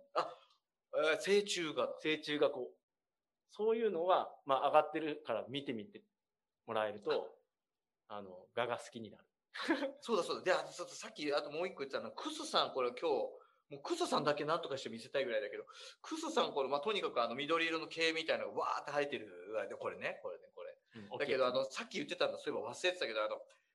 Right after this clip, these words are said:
Speaker 1: あの、なんだ、これ、眉になってるな。さなぎと眉？
Speaker 2: あの、眉の中にさなぎが入ってる。基本的に。
Speaker 1: あ、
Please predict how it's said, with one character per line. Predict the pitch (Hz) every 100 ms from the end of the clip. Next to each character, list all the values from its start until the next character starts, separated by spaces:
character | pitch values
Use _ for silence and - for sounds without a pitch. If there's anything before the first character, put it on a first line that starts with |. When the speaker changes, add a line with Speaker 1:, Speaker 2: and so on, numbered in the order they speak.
| _
Speaker 1:
あ | 120
の、 | 113 107 101 98
な | 113
ん | 127
だ、 | 92 - - _ _ _ _
こ | - 117
れ、 |
眉 | 113 139 311 349
に | 208
な | 113
っ | -
て | -
る | 92
な。 | 92 87 - _ _ _ _ _ _ _ _ _
さ | - 143
な | 208 285
ぎ | 285 -
と | 247
眉？ | 151 208 262 120 87 - _ _ _ _ _ _ _
Speaker 2:
あ | 190
の、 | 190 180 180
眉 | 233 311
の | 247 190
中 | 262 185
に | 131
さ | 123
な | 107
ぎ | 104 98
が |
入 | 98
っ | 90
て | -
る。 | _ 156 _ _ _ _ _
基 | 101
本 | -
的 |
に。 | -
Speaker 1:
あ、 | - -